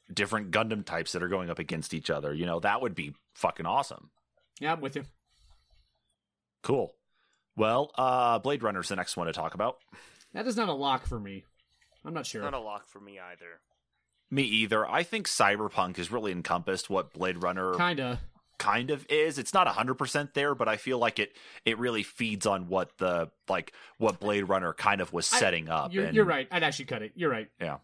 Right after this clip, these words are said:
Speaker 2: You're right. I'd actually cut it.
Speaker 1: Okay.
Speaker 2: You okay with cutting it,
Speaker 1: Uh,
Speaker 2: Kyle?
Speaker 1: Men in, what do you think, Kyle? Should we get rid of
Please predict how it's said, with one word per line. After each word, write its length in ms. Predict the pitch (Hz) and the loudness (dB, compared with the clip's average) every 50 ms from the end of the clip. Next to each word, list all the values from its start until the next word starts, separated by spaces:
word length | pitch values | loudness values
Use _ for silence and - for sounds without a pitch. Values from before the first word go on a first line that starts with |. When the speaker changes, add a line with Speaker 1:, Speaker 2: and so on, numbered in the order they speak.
| _ _ _ - | _ _ _ -6
Speaker 2:
You're 120 | 143 143 | -4 -4
right. 180 | 120 104 98 92 - | -4 -4 -8 -10 -10
I'd 160 | 139 139 127 | -8 -6 -4
actually 260 | 131 120 - - 107 - | -4 -6 -6 -8 -12 -12
cut 180 | - 95 90 | -14 -14 -14
it. 100 | 95 - _ _ _ _ _ _ _ _ _ _ _ _ _ _ _ _ _ _ _ _ _ _ _ _ _ _ _ _ _ _ _ _ _ _ _ _ _ _ _ _ _ _ _ _ _ _ _ _ _ _ _ _ _ _ _ - | -14 -16 _ _ _ _ _ _ _ _ _ _ _ _ _ _ _ _ _ _ _ _ _ _ _ _ _ _ _ _ _ _ _ _ _ _ _ _ _ _ _ _ _ _ _ _ _ _ _ _ _ _ _ _ _ _ _ -16
Speaker 1:
Okay. 220 | - - 78 78 76 _ _ _ _ _ _ _ _ _ _ _ _ _ _ _ _ _ _ _ _ - | -12 -10 -10 -10 -10 _ _ _ _ _ _ _ _ _ _ _ _ _ _ _ _ _ _ _ _ -2
Speaker 2:
You 80 | 139 139 | -2 2
okay 140 | 127 151 | 2 2
with 100 | 135 127 | 0 0
cutting 220 | - 156 139 135 127 | -2 -2 -2 2 4
it, 40 | 120 | 6
Speaker 1:
Uh, 280 | 127 135 135 139 135 | 8 10 10 8 8
Speaker 2:
Kyle? 60 | 131 | 6
Speaker 1:
Men 220 | 131 139 151 156 160 | 4 0 0 0 0
in, 180 | 156 151 151 _ _ _ _ _ _ _ _ _ _ _ _ _ _ _ _ _ _ _ _ _ _ _ _ _ _ _ _ _ _ _ _ _ _ _ _ _ _ _ _ _ _ _ _ _ _ _ _ _ _ _ _ _ _ _ _ _ _ _ _ _ _ _ _ _ _ _ _ _ _ _ _ _ _ _ - | -6 -10 -12 _ _ _ _ _ _ _ _ _ _ _ _ _ _ _ _ _ _ _ _ _ _ _ _ _ _ _ _ _ _ _ _ _ _ _ _ _ _ _ _ _ _ _ _ _ _ _ _ _ _ _ _ _ _ _ _ _ _ _ _ _ _ _ _ _ _ _ _ _ _ _ _ _ _ _ -4
what 100 | 110 110 | 0 2
do 60 | 107 | 2
you 40 | 92 | 4
think, 160 | 104 98 85 | 2 2 4
Kyle? 260 | - 92 87 85 - _ _ _ _ | 4 4 4 4 0 _ _ _ _
Should 120 | - - 92 | -8 -2 -2
we 100 | 92 87 | 0 0
get 140 | 92 95 85 | 0 0 0
rid 120 | 101 101 | 2 0
of 160 | 98 95 90 | 0 0 -2